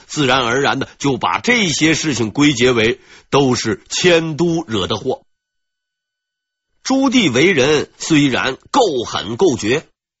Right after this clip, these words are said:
但毕竟自然科学理论知识修养不足，他也有点慌乱，便向群臣征求意见，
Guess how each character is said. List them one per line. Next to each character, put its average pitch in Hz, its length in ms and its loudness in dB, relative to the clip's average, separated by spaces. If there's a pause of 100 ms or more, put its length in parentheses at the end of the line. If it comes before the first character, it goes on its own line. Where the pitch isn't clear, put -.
(120)
但 95 240 -4
毕 196 300 0
竟 147 220 0
自 247 340 -2
然 147 220 0
科 190 180 2
学 156 220 0
理 107 260 -4
论 143 200 -2
知 240 280 -4
识 147 200 -2
修 190 280 0
养 117 180 0
不 135 120 -4
足， 110 320 -8 (440)
他 - 380 -4 (140)
也 147 240 -2
有 165 180 4
点 165 160 2
慌 170 200 0
乱， 175 200 0 (480)
便 147 180 2
向 131 200 -2
群 196 340 -4
臣 170 360 -4
征 180 240 0
求 147 240 -2
意 170 200 -4
见， 110 220 -2